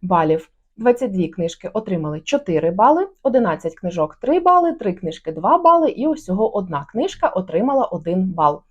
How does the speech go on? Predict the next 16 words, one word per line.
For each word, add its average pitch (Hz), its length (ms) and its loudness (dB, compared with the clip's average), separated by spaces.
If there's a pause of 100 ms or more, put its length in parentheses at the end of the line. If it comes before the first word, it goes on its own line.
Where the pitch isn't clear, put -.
(300)
Тож 427 180 -4
моя 285 280 2
середня 165 460 0
оцінка 180 480 -4
за 170 120 -2
цей 190 200 -4
рік 415 200 0
становить 269 520 -2
три 220 140 -2
цілих 165 380 -4
дев'ять 170 340 2
десятих 175 480 -4
бала 156 280 0
за 165 200 -2
п'ятибальною 160 760 -2
шкалою 330 480 0